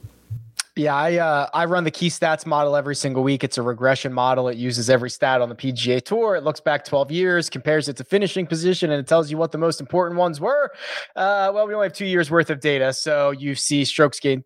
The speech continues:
total, you see strokes gained approach, you've seen strokes gained putting, but this is absolutely the smallest sample size that we could possibly have and probably not even worth following here. So let's jump over to the cheat sheet. See, we've got five golfers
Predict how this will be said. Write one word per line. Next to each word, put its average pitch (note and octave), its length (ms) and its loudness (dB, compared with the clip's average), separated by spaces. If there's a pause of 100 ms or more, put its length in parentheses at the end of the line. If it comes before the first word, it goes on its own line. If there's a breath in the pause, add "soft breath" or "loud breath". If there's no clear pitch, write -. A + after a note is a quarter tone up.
total, G3+ 420 2
you D#3 80 -4
see C3+ 160 -4
strokes C3 320 2
gained B2+ 160 -2
approach, D3+ 320 2
you've C3 80 -8
seen C3+ 160 -2
strokes - 380 2
gained A#2+ 340 -2
putting, B2 380 2
but A#2 120 -4
this B2 200 -2
is A#2+ 100 -6
absolutely B2 520 0
the A2+ 100 -10
smallest A#3+ 440 -2
sample D#3+ 280 -2
size C#3+ 340 0 (240 loud breath)
that D#3 100 4
we D3 120 2
could D3 120 -4
possibly C#3 440 0
have B2+ 260 2
and A#2+ 160 -8
probably C#3 800 0 (200)
not D3+ 220 2 (100)
even C3 380 0
worth B2 320 0 (220)
following F3 600 0
here. D#3 220 2
So E3 120 -2
let's F#3 120 -4
jump A3+ 220 -2
over F#3+ 280 0 (300 loud breath)
to G#3+ 260 0
the E3+ 120 0
cheat G3+ 320 -2
sheet. F#3 260 0
See, F3+ 240 0
we've E3+ 140 -2
got E3+ 200 -2
five F3 280 0
golfers F3 440 0